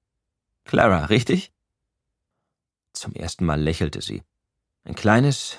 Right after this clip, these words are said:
bemühtes Grinsen, das gleiche, das ich in Erinnerung hatte.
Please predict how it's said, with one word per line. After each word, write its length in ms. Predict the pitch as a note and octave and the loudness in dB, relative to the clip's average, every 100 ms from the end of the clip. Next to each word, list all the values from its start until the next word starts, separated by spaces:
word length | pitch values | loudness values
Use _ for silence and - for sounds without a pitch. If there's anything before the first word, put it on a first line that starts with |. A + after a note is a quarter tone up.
| - | -4
bemühtes 540 | F2+ F#2+ A2+ F#2+ - | 2 4 4 2 -2
Grinsen, 560 | - F2 A2 F#2+ - - _ _ _ _ | 0 4 4 4 -2 -10 _ _ _ _
das 180 | - - | -20 -4
gleiche, 340 | F#2+ F#2 - | -2 -2 -4
das 160 | D#2+ D#2 | -6 -8
ich 140 | F#2 | -4
in 80 | F2 | -4
Erinnerung 440 | F2 F2+ D2+ C#2 | -2 -2 -2 -4
hatte. 240 | - - | -8 -14